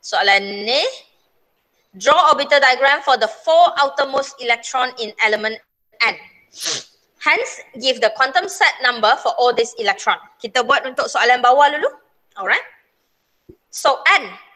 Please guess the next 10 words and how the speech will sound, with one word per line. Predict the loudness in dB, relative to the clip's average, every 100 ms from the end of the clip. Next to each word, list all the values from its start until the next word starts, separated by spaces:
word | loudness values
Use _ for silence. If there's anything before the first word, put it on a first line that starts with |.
| _ _
First | -4 -2
thing, | -4 -4 -8
kita | -8
mula | -6 -2 -2
dengan | -2 -4
S | -6 -8
P | -4
D |
F | -4 -4
notation. | -6 -2 -4 -4 -10 -2 0